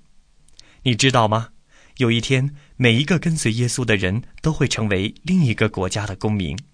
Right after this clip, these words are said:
神使用约翰来成全他的意志。同样的，听听我们所能做的最重要的事，然后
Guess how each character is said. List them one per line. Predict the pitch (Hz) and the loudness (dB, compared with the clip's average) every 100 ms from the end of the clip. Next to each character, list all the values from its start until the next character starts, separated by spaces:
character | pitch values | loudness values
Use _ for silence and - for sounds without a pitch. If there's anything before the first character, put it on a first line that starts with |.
| _ _ _ _ - - | _ _ _ _ -20 -6
神 | - 120 | -2 -2
使 | 131 117 | 0 0
用 | 107 | 0
约 | 104 131 | 2 0
翰 | - 107 98 | 2 0 2
来 | 117 | -2
成 | - 113 139 | -2 -2 -2
全 | - 107 | 0 -2
他 | 107 - | -2 0
的 | 110 | 0
意 | 110 104 | 0 -2
志。 | - 58 - _ _ _ _ _ _ - | -4 -8 -8 _ _ _ _ _ _ -6
同 | 127 | 0
样 | 127 113 | 2 2
的， | 98 101 - - - - - | 2 -2 -4 -20 -20 -20 -4
听 | 147 | 0
听 | 139 139 | 2 2
我 | 113 | 0
们 | 101 | 0
所 | 117 117 | -2 -2
能 | 104 113 | -2 -2
做 | 190 147 | 0 0
的 | 104 95 | 0 0
最 | - | -2
重 | 120 208 185 | -2 2 2
要 | 113 | 0
的 | 90 | -2
事， | - 98 - - - - - - | -4 -6 -8 -14 -20 -20 -20 -8
然 | - 104 | -2 0
后 | - 107 | 0 -2